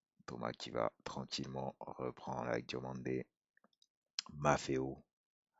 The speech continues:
Maffeo. Oh, la passe de <laughs> Maffeo. Et ouais,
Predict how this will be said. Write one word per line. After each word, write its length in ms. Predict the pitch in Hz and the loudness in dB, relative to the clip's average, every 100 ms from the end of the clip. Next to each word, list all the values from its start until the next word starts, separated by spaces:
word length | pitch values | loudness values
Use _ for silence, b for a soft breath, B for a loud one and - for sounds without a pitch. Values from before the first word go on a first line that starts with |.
| B B B B B B - | B B B B B B -10
Maffeo. 1160 | - 62 58 - 64 64 67 69 69 139 69 - | 0 2 2 0 0 2 2 2 4 4 4 4
Oh, 160 | - 73 | 6 8
la 140 | - | 8
passe 340 | - - - - | 6 0 0 0
de 200 | 62 62 | -2 -2
<laughs> 2750 | 64 64 69 76 87 85 82 78 71 69 76 71 71 67 69 67 65 65 90 95 80 67 64 62 62 - - | -2 -4 -2 2 2 2 2 0 0 -2 -2 -2 -4 -4 -4 -6 -6 2 8 8 8 2 -6 -8 -8 -8 -6
Maffeo. 640 | - - - 62 65 82 - B B B B B - | 0 0 2 0 4 4 4 B B B B B 2
Et 220 | 123 62 | 4 6
ouais, 200 | 50 | 4